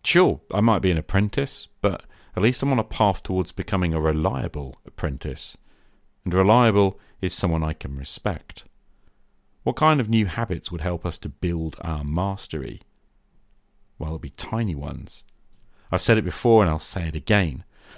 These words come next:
The way towards improving our craft at the gaming table is through tiny, incremental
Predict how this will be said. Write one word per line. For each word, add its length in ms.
The 80
way 240
towards 380
improving 480
our 100
craft 580
at 120
the 60
gaming 440
table 440
is 160
through 160
tiny, 640
incremental 800